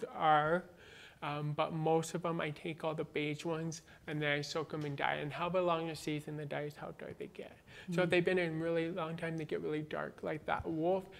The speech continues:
Speaker 1: it has some really dark and then some lighter ones. And so it just really depends.
Speaker 2: So you get all your subtones from the
Speaker 1: Yes.
Speaker 2: dyeing process,
Speaker 1: So I have
Speaker 2: right?
Speaker 1: big shelves with all my different colors.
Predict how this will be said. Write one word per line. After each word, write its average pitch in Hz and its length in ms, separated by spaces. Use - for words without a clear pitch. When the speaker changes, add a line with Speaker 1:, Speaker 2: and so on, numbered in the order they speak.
Speaker 1:
it - 60
has 139 200
some 147 180
really 147 200
dark 151 560
and 147 100
then 147 160
some 156 300
lighter 151 320
ones. 151 400
And 160 120
so 160 200
it 165 100
just - 240
really 185 220
depends. 156 420
Speaker 2:
So 214 100
you 202 100
get 208 220
all 208 180
your 214 160
subtones 170 800
from 175 260
the 170 100
Speaker 1:
Yes. 139 100
Speaker 2:
dyeing 165 260
process, - 300
Speaker 1:
So 196 80
I 180 60
have 202 140
Speaker 2:
right? 165 160
Speaker 1:
big 202 220
shelves 165 480
with 170 160
all 170 140
my 160 160
different 165 260
colors. 156 480